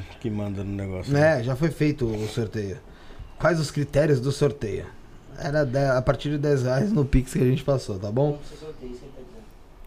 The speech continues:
Speaker 2: É isso aí, vamos lá. É,
Speaker 1: É que
Speaker 2: mas
Speaker 1: é,
Speaker 2: o
Speaker 1: é
Speaker 2: sor-,
Speaker 1: diferente leilão de
Speaker 2: é que
Speaker 1: sorteio,
Speaker 2: assim,
Speaker 1: né?
Speaker 2: deveria ser ao vivo. Se eu fosse fazer o... isso, isso aí ao vivo, gente,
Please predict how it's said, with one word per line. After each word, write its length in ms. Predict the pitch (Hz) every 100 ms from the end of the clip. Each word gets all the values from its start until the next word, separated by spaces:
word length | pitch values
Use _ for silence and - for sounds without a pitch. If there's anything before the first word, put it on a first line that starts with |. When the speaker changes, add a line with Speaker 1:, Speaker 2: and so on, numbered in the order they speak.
| - - - - - - - - - -
Speaker 2:
É 100 | 143
isso 180 | 139 -
aí, 140 | 104 107
vamos 220 | 143 143
lá. 100 | 101 - - - -
É, 380 | 131 135 135 135
Speaker 1:
É 20 | 135
que 180 | 185
Speaker 2:
mas 180 | 190 -
Speaker 1:
é, 40 | 165
Speaker 2:
o 40 |
Speaker 1:
é 40 |
Speaker 2:
sor-, 100 | 165 -
Speaker 1:
diferente 440 | 220 190 185 185
leilão 340 | 208 180 156
de 60 | 175
Speaker 2:
é 20 |
que 60 | 170
Speaker 1:
sorteio, 340 | 196 185 151
Speaker 2:
assim, 160 | 131 120
Speaker 1:
né? 100 | 120
Speaker 2:
deveria 360 | 165 180 196 190
ser 140 | 214
ao 140 | 208
vivo. 180 | 175 160
Se 140 | 135 202
eu 60 |
fosse 260 | 202 214 -
fazer 280 | 196 160 170
o... 300 | 156 151 143
isso, 200 | 143 156 135
isso 200 | 139 135
aí 80 | 156
ao 140 | 156
vivo, 600 | 131 139 160 196 226 143
gente, 380 | 123 139 117 -